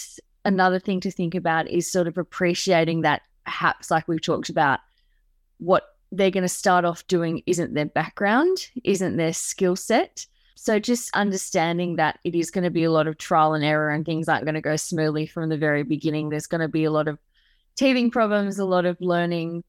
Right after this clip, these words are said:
So just be open to perhaps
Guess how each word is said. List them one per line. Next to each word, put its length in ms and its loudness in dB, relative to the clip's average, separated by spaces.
So 380 2
just 440 -2
be 180 -2
open 640 0
to 680 2
perhaps 580 -4